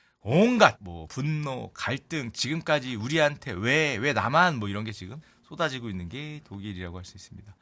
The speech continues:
자, 그래서 분명히 국가 안보를 위해서 징병제 도입을 시작을 하려고 하는데 실상은 지금까지는 오히려 내부 분열하는 요소로 작용을 하고 있죠. 사회적 갈등도 대단히 높아지고 있고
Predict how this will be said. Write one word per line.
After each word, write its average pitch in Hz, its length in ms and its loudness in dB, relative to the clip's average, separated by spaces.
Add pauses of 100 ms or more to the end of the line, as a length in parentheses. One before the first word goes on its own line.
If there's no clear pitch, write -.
(260)
자, 127 100 -8
그래서 147 640 8 (200)
분명히 233 340 6
국가 196 560 12
안보를 165 680 4
위해서 139 220 2
징병제 147 520 0
도입을 117 440 -2
시작을 123 500 -2
하려고 160 320 0
하는데 113 720 0 (300)
실상은 240 460 8
지금까지는 196 640 6
오히려 170 280 4
내부 196 680 4
분열하는 214 920 8
요소로 123 340 0 (220)
작용을 120 480 0
하고 135 180 -2
있죠. - 240 -12
사회적 156 380 4
갈등도 113 440 -2
대단히 101 420 -2
높아지고 95 960 -2
있고 - 280 -18